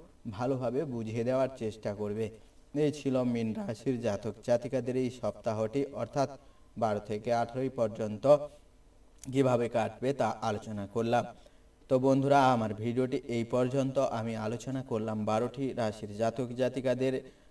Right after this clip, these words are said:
আগামী সপ্তাহ অর্থাৎ বারো থেকে আঠারোই ফেব্রুয়ারি পর্যন্ত এই সপ্তাহটি কেমন কাটবে তা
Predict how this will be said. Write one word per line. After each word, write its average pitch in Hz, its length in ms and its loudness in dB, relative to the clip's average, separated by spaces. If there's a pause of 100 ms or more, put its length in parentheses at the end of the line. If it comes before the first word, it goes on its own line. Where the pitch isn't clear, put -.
(220)
আগামী 104 360 0 (120)
সপ্তাহ 131 400 2
অর্থাৎ 120 320 2
বারো 107 280 0
থেকে 131 300 -4
আঠারোই 107 540 -2 (120)
ফেব্রুয়ারি 127 380 0
পর্যন্ত 110 520 -2
এই 110 200 -2 (100)
সপ্তাহটি 110 560 -2 (360)
কেমন 110 280 0
কাটবে 107 400 -2
তা 107 320 -4